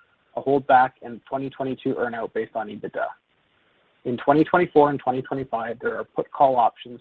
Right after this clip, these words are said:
that allow Freshii to acquire the remaining forty percent stake of the company. As a result of the Natura Market acquisition, there are five key impacts to our balance sheet I will highlight for you.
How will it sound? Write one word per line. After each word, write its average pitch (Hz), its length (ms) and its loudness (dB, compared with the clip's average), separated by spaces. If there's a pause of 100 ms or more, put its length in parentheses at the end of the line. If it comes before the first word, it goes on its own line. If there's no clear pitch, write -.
(120)
that 117 80 -12
allow 120 340 -4
Freshii 123 360 -6
to 131 80 -2
acquire 120 400 -4
the 113 100 -12
remaining 123 420 -6 (120)
forty 123 180 0
percent 120 400 -8
stake 107 240 -4
of 107 80 -8
the - 80 -6
company. - 460 -6 (2500)
As 160 100 2
a 175 40 -4
result 180 380 0
of 254 60 -10
the 226 40 -6
Natura 170 380 -8
Market 143 320 -6
acquisition, 120 600 -8 (300)
there 127 80 -2
are 127 160 -2
five 165 220 2 (160)
key 175 180 -6
impacts 123 460 -6
to 135 60 -4
our 123 80 -2
balance 120 360 -4
sheet - 180 -14
I 117 40 -8
will 113 100 -10
highlight 113 420 -6
for 73 160 -14
you. - 120 -18